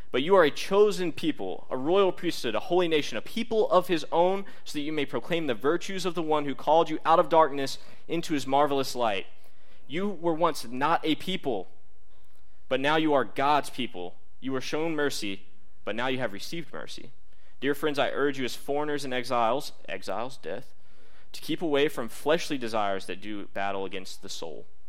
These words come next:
Where does this all come from? Well, at Sinai,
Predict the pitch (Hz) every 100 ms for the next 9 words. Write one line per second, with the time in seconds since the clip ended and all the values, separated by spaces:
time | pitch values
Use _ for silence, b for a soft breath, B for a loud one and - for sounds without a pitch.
0 | - b b b b b b - 143 147
1 | 147 156 147 160 - 110 92 - - -
2 | - - - 90 101 156 170 B B B
3 | B - - - - 117 113 - 170 170
4 | 135 156